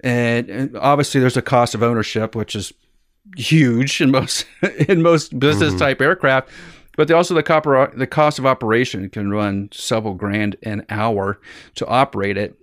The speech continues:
Speaker 1: And the th-, thought process is that electric propulsion is so much less expensive to do versus, uh, particularly for a jet engine versus propeller, but that just to drive down the cost of operation, therefore it's much more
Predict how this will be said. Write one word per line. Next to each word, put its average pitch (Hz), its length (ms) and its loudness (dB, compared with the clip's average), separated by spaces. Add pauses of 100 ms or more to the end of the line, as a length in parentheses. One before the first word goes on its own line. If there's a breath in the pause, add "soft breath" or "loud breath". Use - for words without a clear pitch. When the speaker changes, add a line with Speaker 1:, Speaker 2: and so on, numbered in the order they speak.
Speaker 1:
And 104 460 -4
the 110 520 0
th-, 117 220 -14
thought 135 260 2
process 113 520 0
is 110 240 -6
that 110 320 0
electric 113 400 -2
propulsion 117 480 -2
is 92 80 -8
so 113 120 -6
much 107 240 -4
less 104 400 -2 (340 loud breath)
expensive 117 600 -4
to - 100 -8
do 95 680 0 (360 soft breath)
versus, 107 640 -2 (300)
uh, 95 300 -10
particularly - 400 -10
for 95 420 -8
a 95 80 -10
jet 95 300 -6
engine 95 180 -8
versus 92 240 -10
propeller, 98 460 -6
but 92 180 -10 (460 loud breath)
that 104 200 -6
just 110 280 -6
to 113 80 -6
drive 110 480 -4
down 104 260 -4
the 95 60 -8
cost 110 360 -6
of 104 60 -10
operation, 98 720 -6
therefore 98 480 -6
it's - 240 -14
much 98 240 -10
more 95 400 -8